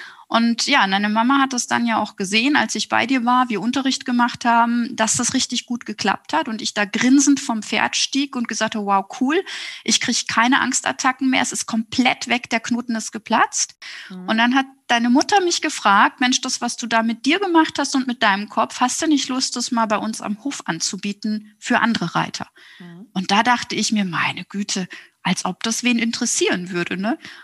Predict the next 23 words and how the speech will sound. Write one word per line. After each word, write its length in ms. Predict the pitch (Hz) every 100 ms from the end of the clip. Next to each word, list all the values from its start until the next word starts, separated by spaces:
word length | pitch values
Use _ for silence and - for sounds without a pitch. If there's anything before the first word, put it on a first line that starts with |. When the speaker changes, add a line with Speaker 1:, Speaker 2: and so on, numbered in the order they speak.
| -
Speaker 1:
Und 120 | 202
hab 160 | 220 220
gesagt, 260 | 208 - 185
„Ja, 140 | 175
wenn 100 | 185
du 100 | 180
meinst, 760 | 165 170 180 226 330 330 - 190
ne, 120 | 226
dann 140 | 233
können 240 | 240 208 233
wir 80 |
das 180 | 190 196
ja 80 | 202
mal 160 | 185 180
versuchen, 560 | - 175 190 269 285
aber 160 | 214 180
ich 120 | -
glaub 260 | 180 165 190
nicht, 260 | 220 -
dass 200 | 214 196
das 180 | 196 -
wen 100 | 180
interessiert.“ 640 | 175 - 190 - - -